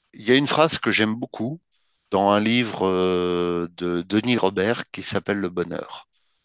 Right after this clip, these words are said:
qui dit ceci : « Le fouet a cet avantage sur les caresses.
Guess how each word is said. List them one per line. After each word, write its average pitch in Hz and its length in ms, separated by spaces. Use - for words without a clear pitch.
qui 123 160
dit 113 200
ceci : « - 480
Le 104 180
fouet 127 380
a 110 60
cet - 280
avantage 98 540
sur 87 200
les 92 100
caresses. - 720